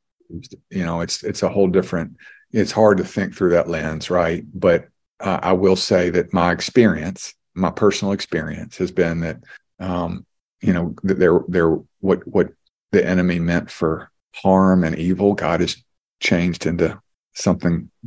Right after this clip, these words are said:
to his glory. And that's a real miracle,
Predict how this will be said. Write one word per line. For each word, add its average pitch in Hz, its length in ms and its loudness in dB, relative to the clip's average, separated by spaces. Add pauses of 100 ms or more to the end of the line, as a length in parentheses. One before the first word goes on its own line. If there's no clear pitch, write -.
to 90 140 0
his 85 200 -2
glory. 87 500 2 (360)
And 82 280 -6 (100)
that's 85 320 0
a 90 80 2
real 82 480 2
miracle, 82 560 -4